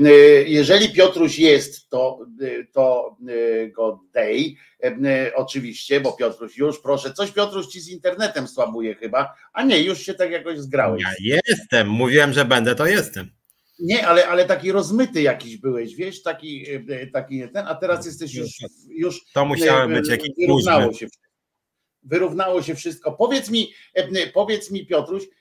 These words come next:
Speaker 1: e, gdzie ty byłeś, jak cię nie było, bo ty dzisiaj powiedziałeś mi, poczekaj, ja, ja zacytuję. Mogę zacytować,
Speaker 2: Tak.
Speaker 1: e, co mi Piotrek napisał, że on jest, uwaga, bo to jest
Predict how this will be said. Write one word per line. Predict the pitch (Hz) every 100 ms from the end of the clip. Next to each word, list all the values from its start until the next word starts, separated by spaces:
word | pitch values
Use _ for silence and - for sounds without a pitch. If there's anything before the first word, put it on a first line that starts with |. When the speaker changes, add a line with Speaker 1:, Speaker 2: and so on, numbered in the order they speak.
| -
Speaker 1:
e, | 180 151 180
gdzie | 151 165 139 202
ty | 233 285
byłeś, | 277 254 185
jak | 160 -
cię | 156
nie | 151
było, | 135 147 185
bo | 180 175
ty | 175
dzisiaj | 151 165
powiedziałeś | 180 170 147 175 175
mi, | 170
poczekaj, | 160 175 202 135 123
ja, | 160 -
ja | 180 185
zacytuję. | 190 185 185 147 107 107
Mogę | 160 165 233 233 _ _ _ - -
zacytować, | - 175 175 277 277 220
Speaker 2:
Tak. | - 143
Speaker 1:
e, | 139 147 143 _ -
co | 165
mi | 170 160
Piotrek | 165 160 147
napisał, | 160 - 147 190 220
że | 180 175
on | 160 202
jest, | 185 196 -
uwaga, | 190 185 175 131 147 - _ _ _ 156 156
bo | 135
to | 160 180
jest | 202 190 -